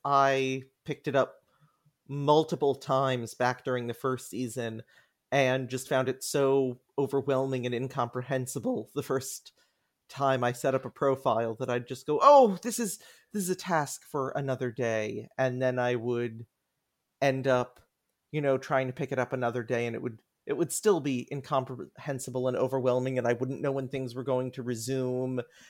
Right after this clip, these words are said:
and I wouldn't know how to place a bet even, or where any currency to do so would come from. And that just became a, uh,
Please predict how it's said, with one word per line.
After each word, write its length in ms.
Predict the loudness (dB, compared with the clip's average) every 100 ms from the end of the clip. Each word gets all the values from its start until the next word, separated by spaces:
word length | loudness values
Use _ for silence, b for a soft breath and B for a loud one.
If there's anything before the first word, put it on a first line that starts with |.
| b -4
and 560 | 0 2 2 0 -2 -2
I 80 | 0
wouldn't 320 | 0 -2 -4
know 220 | 2 2 4
how 160 | 0
to 80 | -2
place 340 | -6 -6 -6
a 40 | -6
bet 300 | -2 -2 -4
even, 480 | -10 -6 -4 -4 -4 -6
or 380 | -4 -2 0 -2 b b b _ -4
where 280 | 0 0 0 _ -8
any 180 | -6 -6
currency 540 | -6 -4 -4 -4 -8
to 80 | -6
do 180 | -6 -4
so 180 | -2 -2
would 220 | -2 -8
come 300 | -2 -2 -2
from. 340 | -2 -2 -2
And 160 | -4 0
that 180 | 0 -2
just 280 | -14 -12
became 480 | -12 -8 -4 -4 -2
a, 480 | -2 -2 -4 -6 -8 _ _ _ _ _ _ _ _
uh, 80 | -14